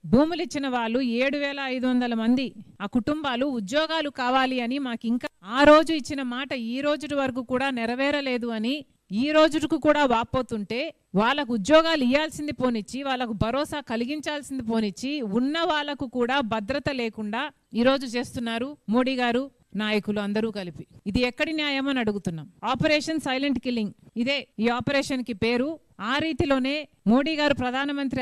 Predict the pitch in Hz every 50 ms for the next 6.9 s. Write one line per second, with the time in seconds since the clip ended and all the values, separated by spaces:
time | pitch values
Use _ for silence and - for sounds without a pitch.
0 | 233 240 262 294 311 269 - 330 262 254 247 233 - 277 269 233 214 - 285 285
1 | 262 285 247 269 262 240 - 254 247 240 - 262 254 240 220 - - - - -
2 | - - 175 165 220 285 311 311 311 311 302 285 285 269 262 247 - 247 247 285
3 | 262 269 269 254 254 247 247 220 226 220 214 214 196 269 269 233 247 233 226 220
4 | - 220 226 247 269 269 285 285 285 233 226 220 233 254 277 294 302 311 311 302
5 | 254 - 262 247 240 240 247 226 - 214 208 196 196 185 - 277 302 - _ _
6 | - - 226 220 294 294 277 233 180 233 233 240 240 294 262 - 330